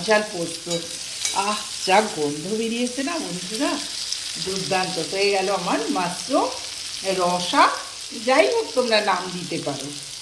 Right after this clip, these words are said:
বা বাস-, মাশরুম মশালা। সত্যি বন্ধুরা, তোমরা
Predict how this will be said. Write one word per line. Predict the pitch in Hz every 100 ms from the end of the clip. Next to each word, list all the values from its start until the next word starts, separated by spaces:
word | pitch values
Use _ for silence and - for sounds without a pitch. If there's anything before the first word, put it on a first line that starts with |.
| - 254
বা | 311
বাস-, | 285 202 220 208
মাশরুম | 208 196 - 330
মশালা। | 392 202 156 165 131 127 - - - - - - _ _ _ -
সত্যি | - 233 226 247
বন্ধুরা, | 233 220 220 233 226
তোমরা | 226 214 214